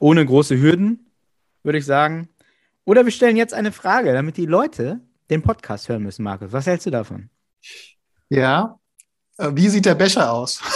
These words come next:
Speaker 2: <laughs> Oder wie haben wir ihn, oder, ja, irgend so, sowas, wo sie jetzt, äh,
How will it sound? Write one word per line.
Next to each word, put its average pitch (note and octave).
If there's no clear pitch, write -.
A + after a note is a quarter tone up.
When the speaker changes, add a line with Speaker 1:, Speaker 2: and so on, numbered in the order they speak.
Speaker 2:
<laughs> -
Oder D3+
wie F#3
haben F#3
wir F3
ihn, E3
oder, D#3+
ja, E3+
irgend F3
so, E3+
sowas, E3
wo D#3
sie D#3
jetzt, D3+
äh, C#3